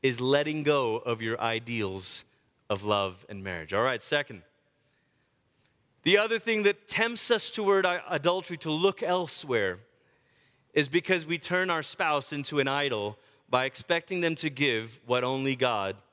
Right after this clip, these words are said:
can give. Now be careful, hear me in this. Some Christians say, "Oh, I shouldn't rely on my spouse for anything."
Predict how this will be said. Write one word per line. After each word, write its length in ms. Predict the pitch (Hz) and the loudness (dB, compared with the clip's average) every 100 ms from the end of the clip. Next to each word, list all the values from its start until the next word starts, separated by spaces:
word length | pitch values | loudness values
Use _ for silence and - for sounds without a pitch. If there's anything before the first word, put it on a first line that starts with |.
| _ _ | _ _
can 180 | 104 | -10
give. 340 | 95 90 - - _ _ _ _ _ _ _ _ _ _ _ _ - - | -4 -4 -6 -18 _ _ _ _ _ _ _ _ _ _ _ _ -20 -2
Now 160 | 135 | 0
be 100 | 147 | 0
careful, 580 | 170 202 208 202 190 185 - | 0 0 0 0 -2 -2 -4
hear 260 | 147 202 | 0 0
me 140 | 196 175 | 2 0
in 100 | 131 | 0
this. 360 | 98 - - - _ _ | -4 -8 -12 -14 _ _
Some 280 | - 202 233 | 2 2 2
Christians 480 | 233 214 - 190 165 | 0 0 0 0 2
say, 200 | 196 170 | 2 2
"Oh, 160 | 185 | 2
I 140 | 190 196 | 0 0
shouldn't 320 | - 233 214 | -2 -6 0
rely 320 | 196 208 208 | 2 4 2
on 100 | 196 | 0
my 140 | 190 190 | 0 -2
spouse 400 | - 208 202 - | 0 0 0 -2
for 140 | 202 | 0
anything." 580 | 180 196 214 202 165 | 2 0 0 0 0